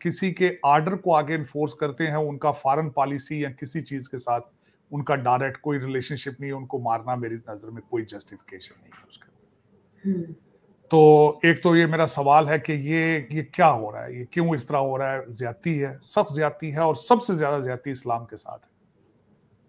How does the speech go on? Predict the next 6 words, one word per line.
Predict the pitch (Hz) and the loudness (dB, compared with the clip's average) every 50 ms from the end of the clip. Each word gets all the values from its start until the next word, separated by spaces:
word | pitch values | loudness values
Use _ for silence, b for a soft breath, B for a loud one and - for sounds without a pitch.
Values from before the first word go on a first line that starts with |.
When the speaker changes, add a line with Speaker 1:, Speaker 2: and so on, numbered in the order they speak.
| _ _ _ _ 190 180 165 - _ _ _ - | _ _ _ _ -18 -18 -18 -18 _ _ _ -2
Speaker 1:
मुल्क | 139 151 160 175 170 170 | 2 6 6 6 6 6
के | 175 160 | 0 0
साथ | 127 - 160 160 | 4 4 4 4
तो | 160 - 165 147 | 4 0 -2 0
ज्यादती, | 165 160 156 - 175 165 | 0 -2 -2 -2 -6 -6
ज-, | 143 139 156 - - 147 143 - 139 | -4 -4 -8 -6 -8 -12 -12 -12 -16